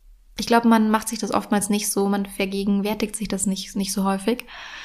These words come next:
Diese Form des Hundetrainings, der Hundeerziehung, das ist ja mehr als nur ein Trainingsziel, das ist ja eine ganze Philosophie, eigentlich eine,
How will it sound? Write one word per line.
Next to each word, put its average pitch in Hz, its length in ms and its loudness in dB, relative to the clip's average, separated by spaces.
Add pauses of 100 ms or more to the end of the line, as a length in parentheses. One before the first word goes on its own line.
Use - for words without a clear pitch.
(580)
Diese 226 240 4
Form 254 240 6
des 240 240 2
Hundetrainings, 202 680 4
der 202 120 4
Hundeerziehung, 202 760 6
das 190 100 -2
ist - 180 2
ja 208 200 2
mehr 196 280 6
als - 240 2
nur 202 240 2
ein 196 140 2
Trainingsziel, 208 640 4
das 185 100 0
ist 190 160 2
ja 185 80 0
eine 185 100 2
ganze 190 600 0
Philosophie, 196 880 2
eigentlich 185 340 0
eine, 185 460 2